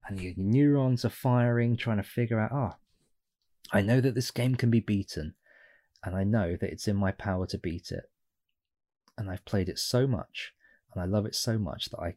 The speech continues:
can beat it, and I'm going to." After a good twenty years of enjoying this game and just playing it so long and so, so often, it really breathed new life into it for me. And even going back to it now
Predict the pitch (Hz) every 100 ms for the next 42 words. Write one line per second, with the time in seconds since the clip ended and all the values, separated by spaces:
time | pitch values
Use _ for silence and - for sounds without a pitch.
0 | - - 101 92 90 73 - 73 - 92
1 | 82 87 - 82 76 - - 87 98 _
2 | _ _ _ _ _ _ _ - - 92
3 | - 80 82 - - 151 135 143 120 117
4 | 123 120 101 90 82 - 113 110 107 104
5 | - 98 101 90 80 - - _ - -
6 | 113 110 - - - 123 135 120 117 120
7 | 110 - 113 117 117 - - 120 104 95
8 | - 98 95 - _ _ _ _ _ _
9 | _ _ _ _ _ _ - 110 131 139
10 | 120 123 113 104 104 98 92 90 - 78
11 | - 87 - - 80 82 92 - _ _
12 | _ _ _ _ _ - 156 214 240 202
13 | 180 165 165 - 139 - 151 202 139